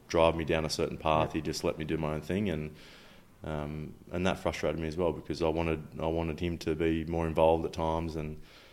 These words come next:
Speaker 1: um, I think being a father now, I understand why he did that, because he obviously believed that it's best to let your child make the decision of what they wanna do, and, um, yeah, so they were good times, good times.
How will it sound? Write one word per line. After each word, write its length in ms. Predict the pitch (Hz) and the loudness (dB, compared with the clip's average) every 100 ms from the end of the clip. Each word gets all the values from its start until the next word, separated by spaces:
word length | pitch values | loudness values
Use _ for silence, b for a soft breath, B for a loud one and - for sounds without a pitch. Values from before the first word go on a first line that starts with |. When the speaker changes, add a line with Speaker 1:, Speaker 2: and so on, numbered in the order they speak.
| b b - | b b -14
Speaker 1:
um, 460 | 78 76 73 76 76 - | -10 -8 -8 -10 -12 -8
I 80 | 78 | -6
think 220 | 80 76 - - - | -6 -8 -16 -20 -2
being 200 | 85 80 | 0 0
a 40 | |
father 320 | 80 82 80 78 | 2 4 4 4
now, 320 | 80 80 80 | 2 2 2
I 60 | |
understand 400 | 78 78 80 78 | 0 -2 -4 -2
why 340 | 78 80 80 73 - | 0 2 0 -2 -6
he 100 | 85 | -6
did 180 | 78 82 | -4 0
that, 360 | 87 - - 92 | 0 0 -4 -8
because 240 | - 78 | -6 -8
he 260 | 76 76 71 | -6 -8 -8
obviously 340 | 78 80 - 76 | -8 -8 -8 -8
believed 560 | 73 - 80 80 82 | -10 -4 0 2 2
that 180 | 80 - - 90 - - | 0 -4 -8 -20 -16 -14
it's 280 | 82 - - - - - - | -14 -16 -16 -20 -20 -20 -4
best 220 | 87 82 - | -2 0 -2
to 60 | |
let 120 | 80 - | -2 -2
your 80 | |
child 420 | 76 80 82 80 82 | -2 2 4 2 0
make 120 | 80 | -2
the 120 | 80 | -4
decision 320 | 80 82 82 | -2 -2 -4
of 80 | 80 | -4
what 320 | 78 85 82 | -2 -2 0
they 100 | 90 | 2
wanna 220 | 90 87 | 2 0
do, 220 | 85 110 95 | 0 0 -2
and, 200 | 80 80 B B B B B - - | -4 -10 B B B B B -20 -10
um, 400 | 80 78 76 76 80 - - - | -6 -6 -6 -10 -16 -20 -20 -6
yeah, 160 | 85 76 | -2 0
so 160 | - | 2
they 80 | 110 | 4
were 80 | 104 | 4
good 140 | 95 | 2
times, 380 | - 85 76 71 - - | 0 0 0 -6 -16 -8
good 120 | 82 | -6
times. 340 | 85 78 78 | -4 -6 -8